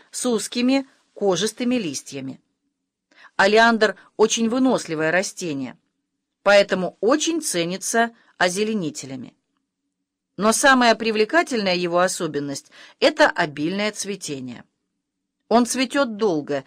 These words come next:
с июля по октябрь. И всё это время стоит усыпанный ярко-розовыми цветками.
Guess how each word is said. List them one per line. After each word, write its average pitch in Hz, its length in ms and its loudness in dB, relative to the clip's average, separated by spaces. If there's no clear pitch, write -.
с - 140 -8
июля 190 580 0
по 208 140 0
октябрь. 147 520 -8
И 214 100 -4
всё 208 220 -2
это 180 260 0
время 185 480 0
стоит 190 480 0
усыпанный 180 840 -4
ярко-розовыми 220 1000 0
цветками. 190 680 -12